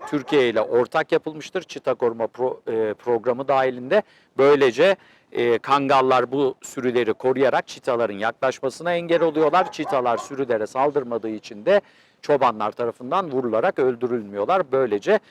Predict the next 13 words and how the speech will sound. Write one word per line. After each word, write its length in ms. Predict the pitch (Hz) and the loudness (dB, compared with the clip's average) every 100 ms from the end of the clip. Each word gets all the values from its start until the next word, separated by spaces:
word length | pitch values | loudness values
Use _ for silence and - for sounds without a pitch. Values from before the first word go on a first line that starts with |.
| - - | -18 -10
çift 280 | 180 160 135 | -8 -2 0
yönlü 300 | 117 107 131 | 0 0 2
bir 220 | 214 - _ - | 2 2 _ -4
etkileşim 600 | 151 - 139 127 160 147 | -2 -2 0 -2 -2 0
yaratılmış 520 | 143 120 131 165 196 | 2 2 -2 -14 -4
olmuştur. 520 | 151 123 104 - - - _ _ _ _ | 0 -2 -4 -16 -16 -18 _ _ _ _
E, 100 | - 135 135 160 | 2 4 4 2
en 260 | 185 214 214 | 2 2 4
başta 440 | 160 - - 226 | 2 2 0 2
dediğim 380 | 175 151 147 117 | 2 2 0 0
gibi 440 | 110 117 196 220 - - | -4 2 4 4 -2 -2
kangalı 480 | 165 160 131 117 110 | 0 2 2 0 -2
koyuyoruz 680 | 123 117 123 139 185 - | -4 -2 0 0 -2 -6